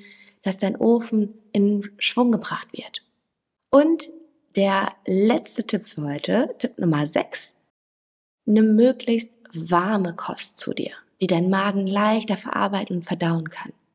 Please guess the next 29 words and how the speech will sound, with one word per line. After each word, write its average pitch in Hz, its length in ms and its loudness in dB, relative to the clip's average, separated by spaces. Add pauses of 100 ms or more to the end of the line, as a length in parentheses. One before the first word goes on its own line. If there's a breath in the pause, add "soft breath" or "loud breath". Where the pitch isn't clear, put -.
(460)
Auch 190 180 -2
das 226 320 -2
habe 220 160 -2
ich 185 100 -2
schon 208 160 -2
einmal 185 240 0
erwähnt, 196 640 0 (500)
aber 180 140 -2
ich 170 240 -6
kann's 208 340 -2
nicht 190 200 -6
oft - 180 -8
genug 170 260 -2
sagen. - 460 -8 (100)
Nimm 226 220 4
dir 240 80 2
die 196 160 0
Zeit, 180 360 -2
erwärme 190 440 -2
deine 185 220 -2
Nahrung. 175 580 -4 (500)
Denn 196 140 2
Rohkost 196 720 -2
ist - 140 -4
beispielsweise 190 720 -4
viel 302 420 0
schwieriger 247 440 0
zu 190 140 -4
verdauen 175 560 -2